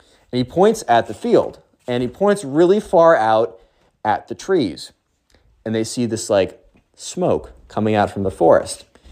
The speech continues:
And they see little bits of, like, fi-, they think someone, like, lit, like, a, just a normal fire, like, in the fire pit. But they see way too much smoke.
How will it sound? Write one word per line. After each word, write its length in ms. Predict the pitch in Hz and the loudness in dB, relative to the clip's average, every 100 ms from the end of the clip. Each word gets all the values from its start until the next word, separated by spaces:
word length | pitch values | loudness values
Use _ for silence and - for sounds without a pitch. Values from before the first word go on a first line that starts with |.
| - _ - | -20 _ -6
And 60 | |
they 80 | 110 | -4
see 240 | 107 127 123 | -2 -2 0
little 540 | 113 113 127 139 147 | 0 2 6 6 6
bits 260 | 120 120 120 | 2 0 0
of, 100 | 110 | 2
like, 180 | 107 | 2
fi-, 200 | - 107 | 2 -2
they 140 | 120 127 | 0 -2
think 200 | 180 170 | -2 -2
someone, 260 | 180 151 | -2 -2
like, 160 | 131 107 | -2 -2
lit, 200 | 127 123 | -2 0
like, 200 | 120 110 | 0 -2
a, 40 | |
just 200 | 104 107 | -6 -10
a 120 | - 117 | -8 -6
normal 320 | 107 113 104 | -4 -4 -4
fire, 340 | - 110 90 | -2 -2 -2
like, 140 | 87 90 | -4 -6
in 60 | |
the 60 | 92 | -4
fire 280 | 117 117 101 | 0 2 2
pit. 340 | - - - _ _ _ _ - _ | -4 -10 -12 _ _ _ _ -20 _
But 80 | 123 | -2
they 100 | 135 | -2
see 360 | - 185 180 - _ - | -2 -4 -6 -12 _ -12
way 320 | 101 117 127 | -2 2 2
too 160 | - 113 | 0 -4
much 200 | 98 - | -4 -6
smoke. 380 | 85 80 - | -12 -14 -16